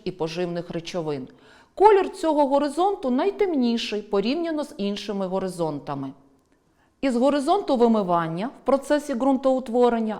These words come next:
виносяться речовини в нижні горизонти або навіть і за межі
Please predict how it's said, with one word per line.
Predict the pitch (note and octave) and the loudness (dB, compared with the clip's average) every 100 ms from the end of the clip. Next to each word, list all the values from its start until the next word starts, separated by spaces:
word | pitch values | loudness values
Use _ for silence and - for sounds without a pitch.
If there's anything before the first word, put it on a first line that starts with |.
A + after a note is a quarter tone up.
| - | -4
виносяться | C4+ G#4 B3+ A3 A3 G3+ G3+ | 0 4 4 2 0 -4 -2
речовини | G3+ G3+ - G3+ F#3+ E3 D#3 - | -2 -2 -4 -2 0 -2 -6 -2
в | C#4 | 0
нижні | D4+ B3+ G#3 A3+ | 4 2 2 0
горизонти | A#3 B3+ C4 A#3 C4 C4 C4 C4 - - | 0 2 0 0 0 0 -2 -6 -8 -4
або | F#3+ F#3 | -2 0
навіть | F#3+ F3+ C4 F4 E4+ | 0 2 2 0 -2
і | C#4 | -6
за | B3 C4 | 0 2
межі | B3+ B3+ B3 B3 | 2 0 -2 -6